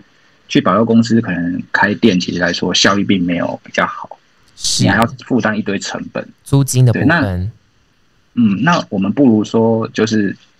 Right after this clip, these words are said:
Speaker 1: 我们现在的规划就是加开直播，尝试越开越多，有时候散播啊，有时候就是固定时间播这样。它其实对卖场的效益是很高的。
Speaker 2: 嗯哼、嗯哼。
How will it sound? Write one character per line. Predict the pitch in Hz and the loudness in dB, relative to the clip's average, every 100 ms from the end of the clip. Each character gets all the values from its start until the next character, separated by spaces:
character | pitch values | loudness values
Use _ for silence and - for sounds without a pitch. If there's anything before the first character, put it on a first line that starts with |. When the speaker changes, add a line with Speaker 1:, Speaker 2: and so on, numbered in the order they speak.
| _ - | _ -2
Speaker 1:
我 | 98 | 0
们 | 110 | 4
现 | 131 | 6
在 | 135 | 6
的 | 113 | 4
规 | 101 104 | 0 0
划 | 110 | 0
就 | 101 | -2
是 | 98 95 | -4 -2
加 | - 98 | 0 -2
开 | - 90 | -2 -6
直 | - - | -8 -12
播， | - - - - _ _ _ _ | -10 -10 -12 -16 _ _ _ _
尝 | - 87 95 | -6 -2 0
试 | 117 | 4
越 | 110 101 | 4 2
开 | - 87 | -2 -2
越 | 90 - - | -2 -6 -6
多， | - - - _ _ _ - | -8 -8 -12 _ _ _ -10
有 | 95 | -2
时 | 113 | 0
候 | |
散 | 113 - 90 | 2 0 -4
播 | 87 90 87 | -2 0 0
啊， | 90 | -2
有 | |
时 | 90 95 | -4 -2
候 | 95 | -2
就 | 95 | -2
是 | 87 90 92 | -2 -2 0
固 | 110 | 0
定 | 92 95 | 2 0
时 | - | 0
间 | - - - | -2 -2 -2
播 | - - - | -4 -4 -4
这 | |
样。 | - - _ _ - _ _ _ | -6 -6 _ _ -20 _ _ _
它 | - 123 | -2 0
其 | 117 95 | 2 0
实 | 90 85 | 0 0
对 | 113 101 92 90 90 | 2 2 2 0 2
卖 | 104 | 2
场 | - - | 0 -4
的 | - - - - - | -6 -8 -10 -14 -6
效 | - 98 | -2 0
益 | 98 | 0
是 | - | 0
很 | - - - | -4 -8 -6
高 | - - - | -6 -6 -10
的。 | - _ - | -16 _ -12
Speaker 2:
嗯 | 123 | -8
哼、 | 127 147 | -6 -6
嗯 | 131 | -8
哼。 | 117 113 117 | -8 -8 -10